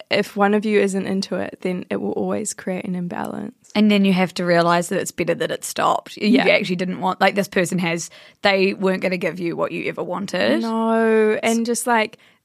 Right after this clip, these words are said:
Speaker 1: not being official with you when, like, four nights a week is a lot.
Speaker 2: I know. Meeting the parents, that's, like, not situationship territory.
Speaker 1: I can't even
Speaker 2: Textbook.
Speaker 1: work out, go to the gym, do anything
Speaker 2: Yeah.
Speaker 1: four nights a week.
Speaker 2: No.
Speaker 1: So.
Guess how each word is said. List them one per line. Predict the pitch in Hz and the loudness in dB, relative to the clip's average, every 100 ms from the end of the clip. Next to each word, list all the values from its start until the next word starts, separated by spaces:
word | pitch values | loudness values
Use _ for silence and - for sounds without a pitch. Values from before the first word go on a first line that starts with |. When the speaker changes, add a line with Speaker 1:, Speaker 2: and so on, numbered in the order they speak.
| - | -10
Speaker 1:
not | 226 226 226 - - | 0 2 2 0 0
being | 233 240 | 2 2
official | 240 220 214 226 | 0 -2 0 0
with | 214 214 214 | 2 0 0
you | 202 202 196 | 4 4 2
when, | 196 190 | 0 -2
like, | 196 - _ _ | -4 -4 _ _
four | - 302 | -4 0
nights | 403 440 285 | 0 -2 -4
a | |
week | 311 311 | -4 -4
is | 254 | -4
a | 208 | -4
lot. | 180 190 180 | -4 -2 2
Speaker 2:
I | 196 | 4
know. | 339 440 330 190 | 6 8 6 4
Meeting | 214 285 392 | 4 4 4
the | 202 | 2
parents, | - 285 262 202 - | 0 4 4 4 0
that's, | 269 311 392 | 2 2 2
like, | 415 - | -2 -2
not | 233 240 240 233 | 0 4 4 2
situationship | 233 240 208 190 208 202 - | -2 -2 -2 0 0 -2 -4
territory. | - 226 - - 151 107 | -2 -2 -2 -4 -2 -4
Speaker 1:
I | 220 | -6
can't | 226 294 | -4 -2
even | 311 320 302 240 | -2 -2 -2 -2
Speaker 2:
Textbook. | 214 214 247 | -2 4 4
Speaker 1:
work | - | 4
out, | 233 214 - | 2 2 2
go | 226 220 | -2 0
to | |
the | 214 | -2
gym, | 196 202 196 202 | -2 -2 -2 -2
do | 240 - | -6 -4
anything | 247 262 254 247 | -2 -2 0 -2
Speaker 2:
Yeah. | 277 | 0
Speaker 1:
four | 233 | -2
nights | 214 190 - 220 | -4 -6 -8 -8
a | |
week. | 190 180 - | -6 -6 -2
Speaker 2:
No. | 233 214 262 247 220 | 2 6 6 6 6
Speaker 1:
So. | 339 175 415 | 4 4 0